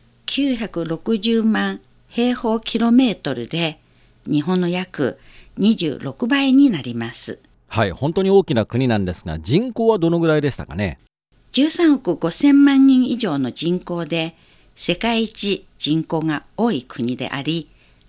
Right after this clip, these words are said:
Speaker 1: 漢民族および五十五の少数民族が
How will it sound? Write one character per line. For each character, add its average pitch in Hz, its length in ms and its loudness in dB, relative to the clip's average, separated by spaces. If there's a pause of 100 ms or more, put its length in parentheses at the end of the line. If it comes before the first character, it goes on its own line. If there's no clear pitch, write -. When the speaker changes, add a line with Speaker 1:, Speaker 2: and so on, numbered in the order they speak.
(160)
Speaker 1:
漢 220 200 -2
民 247 240 6
族 - 420 -8 (440)
お 180 100 -4
よ 156 180 -4
び - 340 -4 (480)
五 175 140 0
十 233 220 2
五 233 120 -2
の 170 240 0 (300)
少 254 320 0
数 254 220 0
民 277 180 10
族 147 320 -6
が 233 160 -2